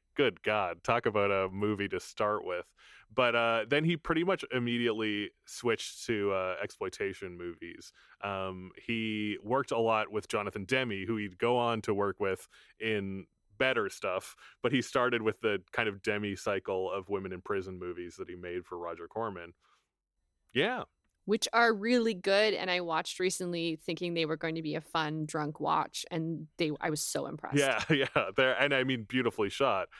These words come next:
Speaker 1: A-, and I think, uh, what really gave Tak Fujimoto his first leg up, uh, was doing some, uh,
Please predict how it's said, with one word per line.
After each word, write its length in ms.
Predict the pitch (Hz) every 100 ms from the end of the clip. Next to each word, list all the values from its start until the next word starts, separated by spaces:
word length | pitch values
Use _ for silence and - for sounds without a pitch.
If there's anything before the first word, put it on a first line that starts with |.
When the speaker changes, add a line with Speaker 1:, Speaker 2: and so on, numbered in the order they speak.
| - -
Speaker 1:
A-, 40 |
and 480 | 127 127 131 135 127 -
I 120 | 120 127
think, 460 | - 180 165 - 110
uh, 380 | 110 104 101 95
what 300 | 107 143 - - - -
really 360 | 120 139 147 135
gave 220 | 113 110
Tak 200 | - 107
Fujimoto 480 | - 107 104 101 98
his 120 | 95
first 260 | - 104 -
leg 240 | 98 90
up, 280 | 101 110 90 - _ -
uh, 180 | - 101 92
was 200 | 101 95
doing 320 | 107 98 92
some, 540 | - 101 92 92 92 76
uh, 460 | 95 95 95 92